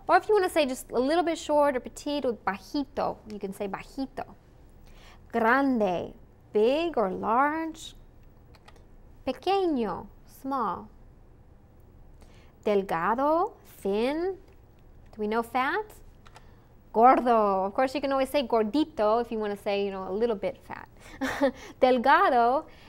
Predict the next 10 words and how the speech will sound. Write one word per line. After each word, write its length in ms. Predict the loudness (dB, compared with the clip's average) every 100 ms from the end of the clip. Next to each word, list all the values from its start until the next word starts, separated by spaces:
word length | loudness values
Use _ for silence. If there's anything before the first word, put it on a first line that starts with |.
| 0
is 220 | 4 4
thin. 600 | 2 -4 0 2 2 0 -6 -16 -8
If 100 | -2
you 60 |
want 140 | -2 -2
to 60 |
say 120 | -2
skinny, 500 | -4 -6 2 4 4
it's 180 | 0 -6 -18 -14 -2
flaco. 600 | 0 0 0 -2 -2